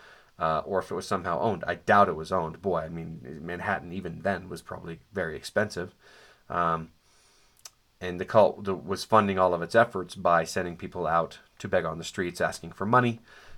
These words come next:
uh, to support whatever charitable effort they were saying they were. I believe that there was some, um, efforts being made for animal rescue already by then. I,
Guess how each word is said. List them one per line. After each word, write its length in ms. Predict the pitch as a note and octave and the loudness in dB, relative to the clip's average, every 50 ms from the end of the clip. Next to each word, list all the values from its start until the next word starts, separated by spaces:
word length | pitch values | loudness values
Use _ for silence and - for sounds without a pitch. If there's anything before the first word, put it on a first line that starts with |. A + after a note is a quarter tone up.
| - - | -12 -4
uh, 180 | - F2 E2+ E2+ | 0 0 2 0
to 140 | - - F#2+ | 0 -4 -6
support 480 | - - F2 - - G2 F#2+ - - F#2+ | -8 -8 -8 -2 2 2 2 2 2 0
whatever 440 | F#2+ F2+ F2+ E2+ F2 E2+ E2 - - - - | 0 0 0 0 0 -2 -4 -4 -8 -16 -18
charitable 440 | - - G#2 F#2 F2 E2+ E2+ F2 F2+ | 0 2 4 4 4 2 -2 -2 -2
effort 240 | F2 - - E2+ - | -2 -2 -4 -6 -6
they 100 | F2 E2 | -4 -4
were 120 | E2 - | -4 -6
saying 240 | - - E2 E2+ E2+ | -6 -8 -8 -8 -6
they 80 | E2 D#2+ | -8 -6
were. 260 | E2 E2 D#2+ D#2+ - - - - - - - _ - - | -6 -8 -8 -10 -12 -16 -20 -20 -20 -20 -20 _ -8 -6
I 60 | - | 0
believe 320 | G2+ A2 A2 A2+ A2+ G#2 | 0 4 4 4 4 4
that 120 | G2+ E2+ - | 0 0 2
there 120 | G2 F#2 | 2 4
was 180 | F2+ F2 E2+ - | 4 2 -2 -2
some, 440 | - F#2+ D#2+ E2 E2 D#2+ D#2 - - | -2 -2 -2 -2 -6 -8 -10 -10 -10
um, 440 | C2 E2 D#2+ D#2 D#2 D#2 - - - _ _ _ _ _ _ _ _ _ _ _ _ _ _ | -10 -8 -8 -8 -8 -10 -12 -16 -20 _ _ _ _ _ _ _ _ _ _ _ _ _ _
efforts 300 | G2+ G#2+ - G#2+ G2+ G2+ | -4 -2 0 0 0 0
being 200 | - - F#2+ F2+ | -2 -4 -4 -4
made 180 | F2 E2+ F2 F2 | -4 -6 -6 -4
for 120 | - F#2+ | 0 0
animal 240 | F#2+ F#2+ F#2 F2+ F2 | 0 2 0 0 0
rescue 340 | E2+ F#2 F#2 - - - F2 | 2 2 2 2 -2 -6 -6
already 320 | E2+ E2+ F2 F#2 G2 G2 | -4 -2 -2 0 0 -2
by 160 | F2 - E2+ E2 | -2 -4 -4 -2
then. 360 | F2+ B2+ C#3+ C#3+ C#3 C3+ C3 - - - - - - - - - | 2 4 4 4 2 0 -6 -12 -18 -18 -18 -20 -20 -20 -18 -18
I, 60 | - | -16